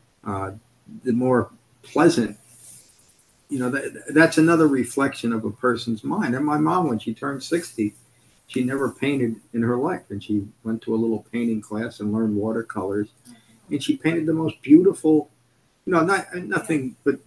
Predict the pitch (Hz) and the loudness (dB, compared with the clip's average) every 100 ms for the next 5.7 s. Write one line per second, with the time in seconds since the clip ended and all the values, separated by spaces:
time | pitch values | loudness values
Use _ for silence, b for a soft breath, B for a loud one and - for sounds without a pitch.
0 | - 165 143 139 135 131 120 139 160 156 | -6 -2 -2 -2 -2 -4 0 4 6 4
1 | - - - 170 160 131 127 120 123 139 | 2 -6 0 2 2 0 -2 -2 0 0
2 | 107 - 104 101 101 _ - 107 107 101 | -2 -4 -4 -4 -6 _ -10 -6 -4 -6
3 | - 120 127 139 127 113 117 131 131 - | -6 -2 0 0 -2 -2 -2 -2 -4 -8
4 | 101 95 90 87 78 76 - _ _ _ | -10 -10 -14 -18 -20 -20 -20 _ _ _
5 | _ _ - 98 113 117 104 | _ _ -10 -8 -6 -4 -6